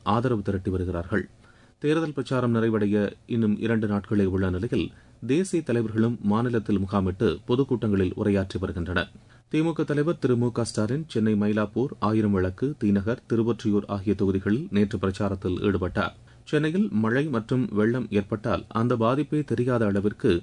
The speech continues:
மழைநீர் வடிகால் கட்டமைப்பை மாநில அரசு ஏற்படுத்தியுள்ளதாக பிரச்சாரத்தின் போது அவர் கூறினார்.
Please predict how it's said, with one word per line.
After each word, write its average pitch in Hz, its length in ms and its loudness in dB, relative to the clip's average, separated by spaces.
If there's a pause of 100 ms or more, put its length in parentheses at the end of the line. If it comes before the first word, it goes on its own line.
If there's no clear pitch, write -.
(340)
மழைநீர் 160 480 0
வடிகால் 131 400 0
கட்டமைப்பை 113 540 0
மாநில 113 380 0
அரசு 101 260 -2
ஏற்படுத்தியுள்ளதாக 101 840 0 (100)
பிரச்சாரத்தின் 110 560 0
போது 101 200 2
அவர் 95 200 0
கூறினார். 90 460 -2